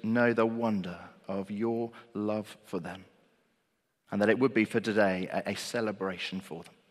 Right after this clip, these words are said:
And we pray that in Jesus' name. Amen. Amen. Let's, um, let's continue now. Just a, uh,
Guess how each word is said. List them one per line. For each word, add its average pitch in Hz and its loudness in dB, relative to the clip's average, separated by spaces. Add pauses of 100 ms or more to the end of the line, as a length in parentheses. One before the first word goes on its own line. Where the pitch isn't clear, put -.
(1040)
And 98 -6
we 101 -2
pray 110 2
that 90 0
in 90 -2
Jesus' 95 -6
name. - -10 (1600)
Amen. 90 -10 (1500)
Amen. 120 8
Let's, 147 8
um, 131 8
let's 147 8
continue 139 4
now. 120 10
Just 160 2
a, 180 8 (340)
uh, 147 10